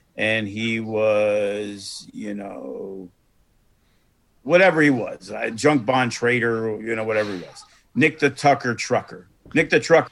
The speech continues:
Tucker. And it was like, the guy's wearing, like, you know, leather pants coming out to Pantera.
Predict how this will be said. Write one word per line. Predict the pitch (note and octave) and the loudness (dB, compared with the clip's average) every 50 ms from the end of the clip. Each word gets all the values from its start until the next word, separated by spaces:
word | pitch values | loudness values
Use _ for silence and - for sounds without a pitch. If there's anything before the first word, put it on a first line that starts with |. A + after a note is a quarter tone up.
| _ - | _ -4
Tucker. | - C#3+ B2+ A#2 - - E2+ - - - - - - _ _ _ | 2 2 2 2 0 -6 -16 -16 -16 -20 -20 -20 -20 _ _ _
And | - A#2 A#2+ | -4 -2 -2
it | A#2+ | 0
was | A2+ A#2+ A2+ G#2 | -2 -2 -2 -2
like, | A#2 G#2+ G#2+ G#2+ G#2+ G#2+ G#2 - _ _ _ _ _ _ _ _ _ _ _ _ _ _ _ _ _ _ - | 0 0 2 2 2 0 -2 -6 _ _ _ _ _ _ _ _ _ _ _ _ _ _ _ _ _ _ -10
the | - A2+ | -6 0
guy's | B2+ C3 C#3+ C#3+ C#3 A#2 A#2 | 2 2 4 2 2 0 0
wearing, | C3 C3+ C3+ C3+ C3 C3 B2+ B2 A#2+ | 0 2 2 2 2 2 0 0 -2
like, | A#2 A2+ A2 G#2+ A2 G#2+ G#2 - | -2 -2 -2 -2 -2 -4 -8 -10
you | A2+ G#2+ A2+ | -12 -12 -10
know, | A2 G#2+ F#2+ F#2+ G2 F#2 - - - C#2+ D2 C#2+ C#2+ D2 - - - F#2+ | -10 -10 -10 -10 -10 -10 -10 -10 -10 -10 -12 -14 -14 -16 -18 -20 -20 -10
leather | G#2 G#2+ B2 C#3+ D3 D#3+ D3 | -2 2 2 4 4 4 2
pants | A#2+ - C#3 C#3+ C#3 C3+ B2+ B2+ B2+ - | 2 0 -2 0 2 2 2 0 -2 -4
coming | - - C3 C3 C3 B2+ B2+ | -2 -2 0 2 2 2 2
out | A#2+ B2 - | 0 -2 -4
to | - | -8
Pantera. | - - B2 B2 A#2 G2+ F#2+ - A2+ A#2 C#3 E3+ - B2 G2 G2 G#2 | -12 -6 -4 -4 -4 -4 -6 -4 -2 0 0 0 0 -2 -4 -6 -8